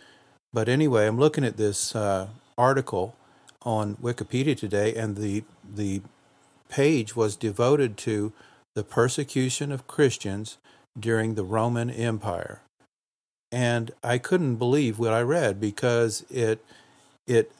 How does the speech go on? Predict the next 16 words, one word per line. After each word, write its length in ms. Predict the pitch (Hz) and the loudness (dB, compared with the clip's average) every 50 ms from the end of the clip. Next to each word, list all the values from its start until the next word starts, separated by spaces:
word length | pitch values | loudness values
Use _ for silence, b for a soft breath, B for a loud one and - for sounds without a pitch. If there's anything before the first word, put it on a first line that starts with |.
| _ - | _ -10
literally 560 | 135 113 123 139 143 151 147 127 127 120 110 | -6 2 4 6 8 8 8 8 8 4 2
said 500 | - - - 156 151 135 113 107 110 110 | 2 2 4 6 6 8 6 6 4 4
that, 320 | 113 110 110 - - 127 | 4 4 4 2 -2 -6
that 160 | 117 117 - - - _ _ | -6 -6 -6 -6 -16 _ _
persecution 920 | - - 135 139 - - 117 - - 151 151 151 147 - 120 113 113 120 123 b b b b b b b b _ | -2 0 2 2 2 0 -4 -4 0 0 2 2 0 0 -4 -4 -4 -6 -8 b b b b b b b b _
happened 460 | - - 131 135 135 - 131 120 113 | 0 2 2 2 4 2 -2 -2 -2
over 280 | - 127 117 113 110 120 | 2 2 2 2 4 0
a 60 | 117 | -2
period 420 | - - 143 139 139 123 117 117 113 | 0 0 2 4 4 4 4 2 0
of 160 | 113 - - | -2 -6 -4
two 180 | - 143 139 | -2 -2 0
centuries. 720 | 135 127 - 143 151 156 - - 101 85 85 87 85 - - - - - - | 0 0 -2 -2 -2 -2 -4 -4 -4 -4 -4 -6 -10 -16 -18 -20 -20 -16 -4
Bam, 340 | 123 127 139 139 120 101 92 | -2 0 0 2 0 -2 -2
that's 300 | 92 104 107 110 - - | -2 -2 -2 -2 -2 0
it. 340 | 147 139 120 - - - - _ _ _ _ _ _ _ _ b b b b b _ _ _ _ _ | 0 0 0 -2 -6 -10 -18 _ _ _ _ _ _ _ _ b b b b b _ _ _ _ _
Uh, 340 | - 117 110 104 101 101 101 | -2 -2 0 0 0 -2 -4